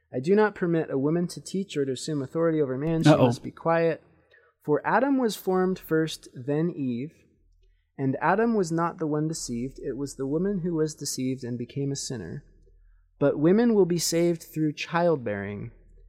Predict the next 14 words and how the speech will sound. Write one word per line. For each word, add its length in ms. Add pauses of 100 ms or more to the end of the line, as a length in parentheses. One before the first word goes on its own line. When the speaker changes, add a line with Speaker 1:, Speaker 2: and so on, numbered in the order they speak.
(260)
Speaker 1:
if 200
they 140
continue 580
in 220
faith, 380
love, 340
and 160
holiness 540
with 180
propriety." 480 (240)
Now, 160
I'll 200
be 100
crass 600